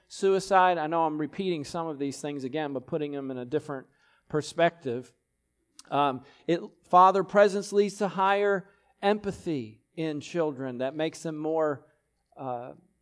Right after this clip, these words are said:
socially adapted and functional as adults even.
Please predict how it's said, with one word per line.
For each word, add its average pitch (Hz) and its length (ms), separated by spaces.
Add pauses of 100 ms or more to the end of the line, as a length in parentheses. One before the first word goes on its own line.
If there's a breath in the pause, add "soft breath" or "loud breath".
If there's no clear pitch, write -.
(760)
socially 175 600
adapted 156 580
and 139 140
functional 160 560
as 135 200
adults 139 560
even. 117 400